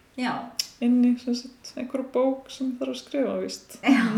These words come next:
Speaker 1: út af það gengur víst oft á
Speaker 2: Já,
Speaker 1: snáðið.
Speaker 2: já.
Speaker 1: En hérna, einmitt, vettvangur þinn í doktorsrannsókninni er í Svíþjóð og það eru þessar stóru spurningar um, um handverkið og nytsemi, ef maður getur bara sagt það þannig, og,
Speaker 2: Mm.
Speaker 1: og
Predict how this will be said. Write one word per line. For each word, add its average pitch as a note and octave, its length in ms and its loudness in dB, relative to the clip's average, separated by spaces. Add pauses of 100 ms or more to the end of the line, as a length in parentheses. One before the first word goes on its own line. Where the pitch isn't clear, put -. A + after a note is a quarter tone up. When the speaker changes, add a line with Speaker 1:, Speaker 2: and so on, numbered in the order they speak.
(680)
Speaker 1:
út E4 160 6
af B3 100 4
það A#3 180 2
gengur A#3 380 2
víst B3 260 0
oft - 200 -2
á C4 60 -2
Speaker 2:
Já, B3+ 100 4
Speaker 1:
snáðið. A#3+ 440 8 (120)
Speaker 2:
já. B3 400 0 (320)
Speaker 1:
En G3 220 2
hérna, G#3 720 0
einmitt, F#3+ 320 -4
vettvangur B3+ 480 2
þinn G#3 240 -4
í F#3+ 80 -8
doktorsrannsókninni F3 800 -6
er F#3 140 0
í F3+ 100 -2
Svíþjóð - 540 -6 (340)
og F3 560 -6
það G3 200 0
eru G3 100 -2
þessar F#3+ 220 -4
stóru F#3+ 340 -6
spurningar F3+ 580 -6
um, E3+ 260 -8
um E3+ 300 -10
handverkið E3+ 720 -8
og E3 240 -8 (140)
nytsemi, F3+ 840 -4
ef F#3 140 -2
maður F#3 140 -4
getur - 200 -12
bara F#3 140 -6
sagt F#3+ 280 -8
það F#3 120 -10
þannig, F#3+ 340 -6
og, A3+ 160 -2
Speaker 2:
Mm. A3 120 -4
Speaker 1:
og - 180 -8